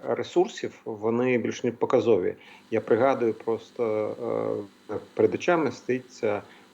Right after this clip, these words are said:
період, е, дев'яносто другого, дев'яносто третіх років,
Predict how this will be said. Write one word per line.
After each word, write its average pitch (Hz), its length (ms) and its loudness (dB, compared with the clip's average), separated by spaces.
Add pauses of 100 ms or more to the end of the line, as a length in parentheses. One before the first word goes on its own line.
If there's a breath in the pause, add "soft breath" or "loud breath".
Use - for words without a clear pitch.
(180)
період, 123 520 4
е, 107 140 2 (220)
дев'яносто 113 500 2
другого, 120 400 4
дев'яносто 107 360 0
третіх 117 340 0
років, 147 400 -2